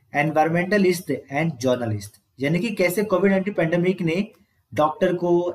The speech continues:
environmentalist को और journalist को साथ लाके खड़ा कर दिया। तो basically ये समय की बात है,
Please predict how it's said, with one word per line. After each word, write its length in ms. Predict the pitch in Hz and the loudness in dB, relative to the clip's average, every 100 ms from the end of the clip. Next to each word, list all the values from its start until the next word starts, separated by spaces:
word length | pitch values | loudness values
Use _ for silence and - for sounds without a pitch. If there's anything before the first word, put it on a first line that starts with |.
| - | -6
environmentalist 720 | 147 147 156 170 170 185 185 | -6 0 0 0 0 0 -2
को 200 | - 170 | -2 0
और 260 | 170 165 160 | 0 -2 -4
journalist 440 | 143 151 156 160 | -2 -4 -6 -8
को 120 | - 214 | -6 -6
साथ 500 | - - 139 160 170 | -6 0 2 2 2
लाके 260 | 151 156 | 0 0
खड़ा 260 | 170 143 123 | -4 -2 -2
कर 160 | 117 104 | -2 -6
दिया। 360 | 98 101 98 98 _ _ _ _ _ _ - | -8 -10 -12 -14 _ _ _ _ _ _ -2
तो 40 | |
basically 500 | 156 165 214 220 240 | 0 2 0 0 0
ये 180 | 226 226 | 2 -2
समय 360 | 226 - 165 190 | -2 0 2 2
की 120 | 190 | 2
बात 280 | 170 185 110 | 2 0 -2
है, 120 | - | -12